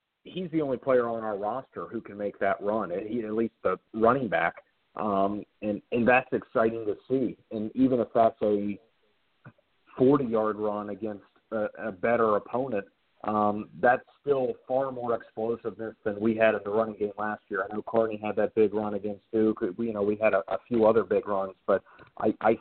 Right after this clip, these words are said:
think the prospect of Arkeem Byrd, um, is very exciting. And as far as the quarterback position, um, I, I agree. I thought both looked, looked really good. Both looked better than they had, um, at, at any point last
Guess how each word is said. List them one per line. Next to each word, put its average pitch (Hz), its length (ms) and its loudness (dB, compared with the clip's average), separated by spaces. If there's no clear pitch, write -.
think 127 180 -2
the 110 100 -2
prospect 113 600 0
of 92 80 0
Arkeem 104 480 -2
Byrd, 104 420 -2
um, 95 340 -4
is 92 200 -2
very 107 260 6
exciting. 117 320 0
And 120 220 -4
as 107 120 -4
far 127 160 4
as 117 80 -6
the 95 60 -8
quarterback 120 500 2
position, 101 440 -6
um, 95 320 0
I, 104 160 2
I 104 160 4
agree. 110 300 2
I - 60 0
thought 110 280 -2
both 110 280 2
looked, 107 280 -2
looked 113 240 0
really 107 280 2
good. 107 320 2
Both 104 260 -2
looked 110 240 -4
better 107 240 0
than 107 160 -6
they 101 160 -2
had, 107 340 -6
um, 98 480 -4
at, 107 160 0
at 101 180 2
any 107 240 -2
point 107 380 -2
last 101 300 0